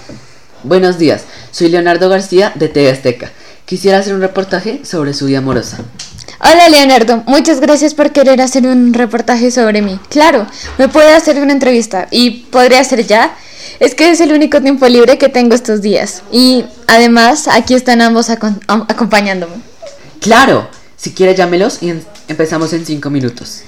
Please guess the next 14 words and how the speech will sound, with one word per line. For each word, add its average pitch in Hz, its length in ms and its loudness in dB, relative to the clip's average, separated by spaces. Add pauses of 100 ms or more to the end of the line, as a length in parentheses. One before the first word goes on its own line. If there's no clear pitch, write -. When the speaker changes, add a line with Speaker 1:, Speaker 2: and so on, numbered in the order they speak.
(180)
Speaker 2:
Alexander, 330 760 2
Chris, 381 320 2
los 262 200 2
necesito 302 460 2
aquí 330 240 2
rápido 339 480 4
para 262 160 0
una 269 140 2
entrevista 269 400 2
bastante 277 380 2
inusual 311 440 -2
sobre 247 400 0
nosotros 220 540 -4
tres. 196 360 -6